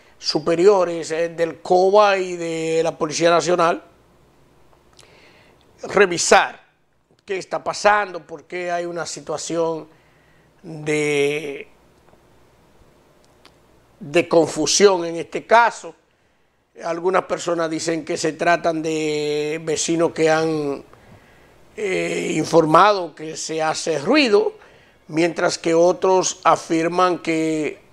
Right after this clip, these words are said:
se trata de que hay otro negocio que incide más en la autoridad que el de él.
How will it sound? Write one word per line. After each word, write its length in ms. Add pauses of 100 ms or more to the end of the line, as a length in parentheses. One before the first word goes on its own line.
(600)
se 200
trata 380
de 160
que 100
hay 140
otro 260
negocio 640
que 100
incide 440
más 360
en 100
la 60
autoridad 720
que 440
el 280
de 340
él. 240